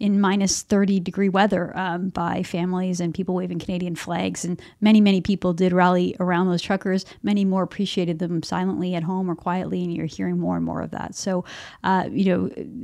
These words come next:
definitely the truckers changed the, the tone, and I think that the work that the J C C F does is incredibly important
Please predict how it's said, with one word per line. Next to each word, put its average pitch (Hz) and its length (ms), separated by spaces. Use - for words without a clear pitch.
definitely 214 460
the 202 100
truckers 196 360
changed 190 300
the, 190 120
the 180 260
tone, 196 360
and 185 260
I 175 80
think 190 260
that 175 300
the 185 320
work 190 240
that 190 100
the 180 100
J 175 180
C 180 160
C 175 220
F 170 160
does 180 260
is - 120
incredibly 180 420
important 180 480